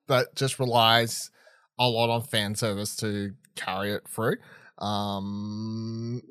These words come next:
it is a terrible episode of the Book of Boba Fett. <laughs> It's, once again, it is just a bad episode, of, uh, Book of Boba Fett. And I'll tell you what, someone at work asked me the other day, they're like, "Oh, what'd you think of the episode?"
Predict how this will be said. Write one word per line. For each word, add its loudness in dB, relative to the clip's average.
it 4
is 4
a -8
terrible 0
episode 2
of 6
the 4
Book -4
of -2
Boba -2
Fett. 0
<laughs> 6
It's, 0
once 4
again, 4
it -2
is -4
just -8
a -6
bad -2
episode, -8
of, -6
uh, -4
Book -8
of -4
Boba -4
Fett. -8
And -6
I'll 8
tell 4
you 4
what, 6
someone 4
at 2
work 6
asked -4
me 0
the 2
other 0
day, 2
they're -12
like, -10
"Oh, -6
what'd -6
you 0
think -2
of 0
the 0
episode?" -4